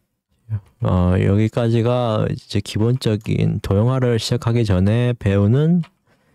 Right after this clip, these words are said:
이제 기본적인, 어, 비율을 배우는 거고요. 비율. 어, 뼈대를 배우는 뼈대. 이걸 배우고 나서 여기다가 이렇게 이런 식으로 살을 입히는 게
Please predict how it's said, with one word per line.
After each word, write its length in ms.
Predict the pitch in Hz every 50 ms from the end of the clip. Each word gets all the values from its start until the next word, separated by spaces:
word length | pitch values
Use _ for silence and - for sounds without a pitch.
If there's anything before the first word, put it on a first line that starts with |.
| _ -
이제 560 | - 101 98 92 - - - 107 113 123 127 127
기본적인, 1600 | - - - 95 101 110 120 127 135 135 135 135 131 131 131 131 131 131 139 143 139 135 123 110 110 - - 151 156 160 165 160 - - _ -
어, 380 | - 92 92 95 98 101 101 92 - _ _ _ _ _ -
비율을 340 | 110 107 120 139 180 196 175
배우는 380 | 127 104 101 101 98 95 92
거고요. 300 | 92 87 85 90 98 120 -
비율. 400 | - - 98 95 98 101 101 - _ _ _ _ _ _ _ _ _ _ _ _ _ _ _ _ _ _ _ _ -
어, 140 | 113 - -
뼈대를 420 | - - 127 131 - 170 185 190
배우는 240 | 151 - 95 92 92
뼈대. 420 | 92 - 127 123 - 120 123 110 - - _ _ _ _ _ _ _ _ _ _ _ _ _ _ _ _ - _ _ _ _ -
이걸 300 | 104 104 120 131 135 120
배우고 220 | 104 104 117 127
나서 540 | 127 113 80 80 90 90 - 143 151 151 127 - _ -
여기다가 680 | 101 98 101 101 107 113 127 135 147 156 165 165 156 _ _ _ _ _ _ _ _ _ _ _ _ - - - - _ _ _ _ -
이렇게 460 | 104 104 104 107 110 117 - - -
이런 160 | 107 104 104 104
식으로 720 | 101 - - - 107 101 127 143 151 156 156 156 156 143
살을 500 | - - - 143 151 156 202 220 214 165
입히는 400 | 120 - - 113 101 95 95 101
게 200 | 135 160 139